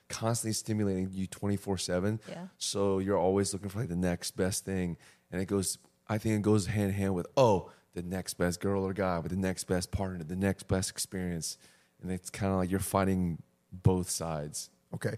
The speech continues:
Speaker 3: Since you're bringing about the, um, the social media, what do you guys think about, like, meeting new people in dating apps, social media,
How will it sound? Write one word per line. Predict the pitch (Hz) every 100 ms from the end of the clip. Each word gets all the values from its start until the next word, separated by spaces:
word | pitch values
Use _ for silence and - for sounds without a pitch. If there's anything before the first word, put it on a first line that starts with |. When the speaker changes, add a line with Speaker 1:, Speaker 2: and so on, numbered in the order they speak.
| - -
Speaker 3:
Since | - 135
you're | 123
bringing | 151 143
about | 127 123
the, | 120 95
um, | 117 110
the | -
social | 127 127
media, | 139 127 113 117 - - - - _ _ _ _ _ _ _ _ _ -
what | 135
do | 180
you |
guys | 170 156 139
think | - 147 127
about, | 113 113 110 110 - _ _ _
like, | 117 120 - - 151
meeting | 127 131 135
new | 143
people | - - - 117 135 151 - - - _ _
in | 120 107 110 - _ _ _
dating | - 110 123
apps, | 127 147 151 - - - _ _ _
social | - - 113 - 123
media, | 117 113 110 113